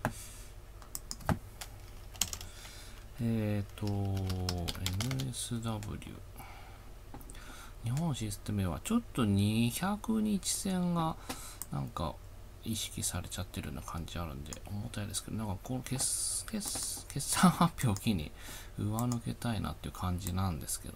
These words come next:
ね。アイオーティーソリューション。うん、ちょっと期待したいんですが。どうでしょうか。あと、オービーシーはもうストレートにいつも通りここは期待して、結構ち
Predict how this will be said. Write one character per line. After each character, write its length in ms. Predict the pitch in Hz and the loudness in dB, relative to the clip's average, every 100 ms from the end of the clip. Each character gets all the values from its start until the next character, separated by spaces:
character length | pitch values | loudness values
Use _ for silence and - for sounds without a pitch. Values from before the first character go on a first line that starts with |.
| - | -6
ね。 320 | 76 80 82 95 - - - - - - - - - - - - - - - - - - - - - - - | -4 -4 -4 -6 -10 -14 -12 -12 -12 -12 -12 -12 -12 -12 -14 -14 -14 -14 -14 -14 -14 -12 -12 -12 -12 -12 -8
ア 80 | 98 | -4
イ 160 | 101 98 | -2 0
オ 140 | 95 | -2
ー 20 | 95 - | -4 -6
テ 100 | 92 | -4
ィ 40 | |
ー 40 | 92 | -2
ソ 160 | - - | -4 -2
リ 80 | |
ュ 20 | 82 | 0
ー 20 | |
シ 100 | - | -2
ョ 40 | |
ン。 520 | - - - - - 90 | -4 -10 -12 -12 -6 -6
う 40 | |
ん、 40 | 87 - - - | -6 -8 -12 -10
ち 60 | - | -8
ょ 20 | |
っ 20 | |
と 120 | - - | -8 -10
期 100 | - | -10
待 200 | - - | -10 -10
し 60 | - | -8
た 140 | - 101 | -6 -6
い 80 | - | -6
ん 40 | |
で 80 | - | -8
す 100 | - | -8
が。 100 | - - | -6 2
ど 120 | - - - - - - - - - - - | 4 2 0 -10 -10 -10 0 2 2 -2 -6
う 20 | |
で 60 | |
し 140 | - - | -6 -8
ょ 40 | - | -8
う 40 | |
か。 60 | - | -6
あ 60 | 104 | -6
と、 140 | - | 0
オ 200 | 101 143 | 4 4
ー 20 | 170 | 4
ビ 100 | 127 | 2
ー 40 | |
シ 320 | - 214 175 | 2 2 2
ー 60 | - | 2
は 140 | 123 | 2
も 140 | 123 113 | 4 2
う 20 | |
ス 120 | - | 0
ト 120 | - | 0
レ 80 | 151 | 0
ー 40 | - | 2
ト 160 | - | 2
に 180 | 95 78 - | 2 2 -2
い 80 | |
つ 140 | 101 - | -6 -2
も 140 | 104 | 0
通 180 | 117 135 | 2 2
り 120 | 90 - - | 0 -4 -8
こ 60 | 104 | -4
こ 60 | |
は 100 | 92 | -2
期 120 | 92 - | -4 -4
待 140 | 87 | -4
し 60 | - | -2
て、 60 | |
結 220 | 95 - 170 | -2 -2 0
構 140 | 120 - | 0 -2
ち 80 | - | -8